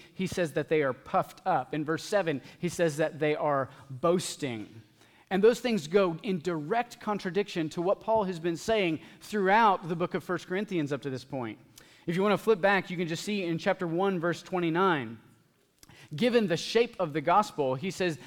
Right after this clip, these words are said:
that God chose to save those who are weak in the eyes of the world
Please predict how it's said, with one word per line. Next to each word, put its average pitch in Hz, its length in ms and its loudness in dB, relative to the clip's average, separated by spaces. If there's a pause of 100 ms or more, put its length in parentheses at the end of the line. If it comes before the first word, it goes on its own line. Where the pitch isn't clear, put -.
that 160 220 -2
God 196 260 4
chose 190 320 0
to 165 100 -4
save 170 440 2 (200)
those 175 320 4
who 196 200 -4
are 156 160 4
weak 180 480 -2
in 170 120 -2
the 160 140 0
eyes 160 240 0
of 147 100 -2
the 139 120 -2
world 127 600 0